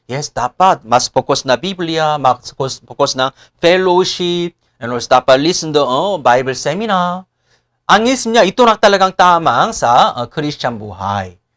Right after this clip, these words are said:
Huh? Pero just watching the movie. Huh? Ito also, ang ibang mga brother and sister talagang may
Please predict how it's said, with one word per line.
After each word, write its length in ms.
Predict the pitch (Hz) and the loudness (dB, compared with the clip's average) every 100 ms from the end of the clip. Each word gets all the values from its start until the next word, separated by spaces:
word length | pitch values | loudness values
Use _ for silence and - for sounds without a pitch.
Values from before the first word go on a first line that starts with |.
| _ - | _ -12
Huh? 160 | 135 202 _ _ | -12 -12 _ _
Pero 240 | - 139 117 | 0 2 2
just 240 | 135 123 135 | 0 -2 2
watching 400 | 123 131 - 131 | 4 4 0 -4
the 80 | 123 | -4
movie. 400 | 135 208 139 98 _ _ _ _ _ | 0 -2 -4 -12 _ _ _ _ _
Huh? 160 | 123 175 _ _ _ _ - | -18 -18 _ _ _ _ -18
Ito 240 | - 135 | -6 -4
also, 800 | 117 113 113 120 110 113 143 226 | -2 -4 -6 -8 -8 -6 -4 -4
ang 240 | 120 123 127 | -6 -8 -6
ibang 240 | 139 147 | 0 0
mga 240 | 151 143 | 2 0
brother 240 | 143 156 151 | 2 0 -2
and 80 | 143 | -8
sister 320 | 190 185 139 | -10 -8 -6
talagang 720 | 131 127 123 107 101 180 247 _ _ _ | -4 -4 -4 -4 -6 -8 -12 _ _ _
may 640 | 110 104 101 101 101 104 | -14 -12 -10 -12 -14 -16